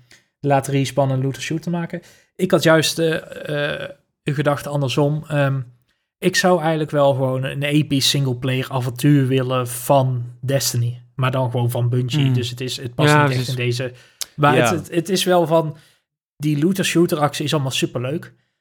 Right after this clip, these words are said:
Speaker 1: Maar geef mij nou een verhaal van twintig uur met het niveau van epischheid van Call of Duty, om het zo maar te zeggen, waarin je door de ruimte reist, al die planeten
Speaker 3: Nou ja,
Speaker 1: af-
Speaker 3: of een oude Halo.
Speaker 1: Of
Speaker 3: Gewoon
Speaker 1: een oude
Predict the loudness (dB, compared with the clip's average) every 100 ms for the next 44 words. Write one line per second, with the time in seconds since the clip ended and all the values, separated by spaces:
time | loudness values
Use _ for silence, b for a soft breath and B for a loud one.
0 | -8 -6 0 0 2 -2 2 2 2 0
1 | 0 0 2 4 4 0 2 0 0 0
2 | 0 0 -4 -2 -2 -2 0 2 2 2
3 | 0 0 -8 _ _ _ -2 -2 0 -2
4 | -2 -4 -4 -4 -2 -4 2 2 0 -2
5 | 0 0 -2 -2 -2 -2 -2 -2 -2 -4
6 | -2 0 0 0 -4 -6 -6 -2 -2 0
7 | -2 -2 -2 -2 -2 -2 -6 -8 -8 -8
8 | -6 -4 -4 -2 -2 -2 -2 -6 -14 _
9 | -6 -6 0 4 4 4 2 0 -2 -8
10 | -16 _ 2 4 6 6 6